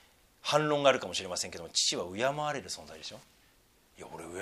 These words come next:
われてないよ」って言われたら、<laughs>もともと敬われる存在ですよ。特にイエス様の時代は、もう、あ、すごい権威がある存在ですよ。だから、「皆が崇められますように」と続くわけなんです。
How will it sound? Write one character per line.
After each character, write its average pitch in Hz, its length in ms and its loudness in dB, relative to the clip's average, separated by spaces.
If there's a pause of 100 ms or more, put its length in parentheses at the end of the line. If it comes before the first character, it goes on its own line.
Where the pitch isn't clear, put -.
わ 113 120 8
れ 110 80 2
て 98 80 -4
な 92 80 2
い 92 40 -2
よ」 82 80 -6
っ - 20 -8
て - 80 0
言 - 100 4
わ - 40 4
れ 196 60 8
た 135 580 4
ら、 120 60 -2
<laughs> - 760 -12
も 170 180 8
と 220 100 12
も 226 140 10
と 202 160 10
敬 170 100 12
わ 208 300 12
れ 220 80 12
る 175 80 6
存 131 200 6
在 127 140 12
で 117 80 8
す - 140 4
よ。 - 60 0
特 165 200 2
に 127 80 6
イ 127 80 10
エ 160 60 12
ス 160 80 6
様 139 160 8
の 110 100 6
時 107 100 2
代 104 200 8
は、 95 240 6 (500)
も 117 400 2 (320)
う、 - 40 -16
あ、 - 120 -14 (460)
す - 240 2
ご 180 160 10
い 117 280 4
権 160 280 6
威 113 60 0
が 95 100 0
あ 80 60 -4
る - 80 -16
存 85 200 -12
在 87 160 -16
で - 80 -20
す - 100 -10
よ。 - 80 -20 (260)
だ 147 100 6
か 156 80 2
ら、 170 200 8 (140)
「皆 127 440 0
が 117 280 0 (480)
崇 110 320 6
め 110 160 0
ら 104 160 2
れ 101 140 -4
ま 98 160 -4
す 95 160 -6
よ 78 280 -14
う 85 60 -14
に」 110 80 -10
と - 100 -14
続 - 220 -10
く - 80 -18
わ - 100 -18
け - 60 -20
な - 80 -20
ん - 60 -20
で - 100 -20
す。 - 140 -20